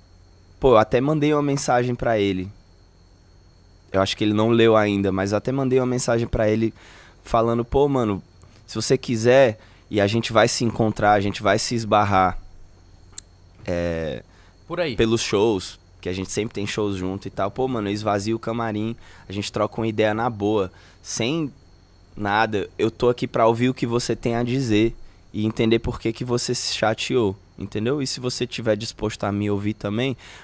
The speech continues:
Speaker 1: acho que vai ser uma parada muito massa." Porque é fato que a gente se admira, entendeu? Pelo trabalho que um outro faz e tudo mais.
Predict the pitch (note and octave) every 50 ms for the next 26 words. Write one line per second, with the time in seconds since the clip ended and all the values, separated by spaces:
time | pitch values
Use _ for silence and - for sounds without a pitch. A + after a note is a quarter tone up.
0 | - - - - - - G#2 G#2+ - - A2 G#2+ G#2+ - - G#2+ G2+ G#2 G#2+ G#2+
1 | G#2+ G#2+ G#2 - - B2 B2+ A#2+ G#2 G2 - - - - - - - - - -
2 | - - - - - - - - - - A2+ A2 A2+ A2 - - - _ - _
3 | _ - _ _ _ _ - - - - A#2 - - - C3 C#3 - - D#3+ -
4 | - - - B2 A2 G2+ F#2+ - - - G#2 G2+ A2 A2 - - - G#2+ G2+ G#2+
5 | A2+ A2+ G#2+ G2+ G#2 A2 B2 C#3+ D#3+ - - - - - - - - _ - _
6 | _ F2+ F#2 - G2 F2+ F2+ F2+ G#2 A#2+ - - - - - G#2 F#2+ G2 G2+ -
7 | A2 G2 F#2 F#2 F#2 F#2 G2 A2 A2+ G#2+ - - - G2 F#2+ F#2 F#2+ F2+ F2+ -
8 | - A2 - - F#2+ F#2 F#2+ A2 A2+ G#2+ G2 - - F#2+ G2 F#2+ F2+ F2+ F#2+ A2
9 | C3+ - -